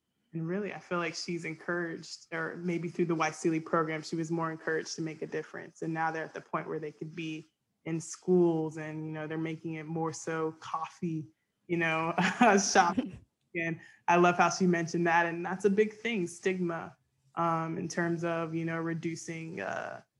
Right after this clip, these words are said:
Speaker 1: the spread of H I V and being able to talk about it. And that's another thing as well with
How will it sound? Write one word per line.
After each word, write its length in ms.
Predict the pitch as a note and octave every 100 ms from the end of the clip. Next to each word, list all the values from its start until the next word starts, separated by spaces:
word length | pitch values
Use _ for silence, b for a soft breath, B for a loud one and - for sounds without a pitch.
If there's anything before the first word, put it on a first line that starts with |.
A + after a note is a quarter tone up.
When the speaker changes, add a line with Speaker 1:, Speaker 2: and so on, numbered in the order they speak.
| _ -
Speaker 1:
the 80 | -
spread 360 | - F#3 E3+
of 120 | E3 E3
H 260 | E3+ -
I 180 | D#3+ D#3+
V 280 | D#3+ E3 D#3+
and 140 | D#3+
being 160 | D#3+ D#3+
able 200 | D#3+ D#3+
to 80 | D#3+
talk 280 | - D#3 -
about 320 | D#3+ D#3 D#3
it. 100 | D#3+
And 120 | D#3+
that's 220 | E3 -
another 260 | F#3+ F3+ F3+
thing 240 | F3+ F3
as 140 | E3+ E3
well 240 | E3+ E3+
with 160 | E3+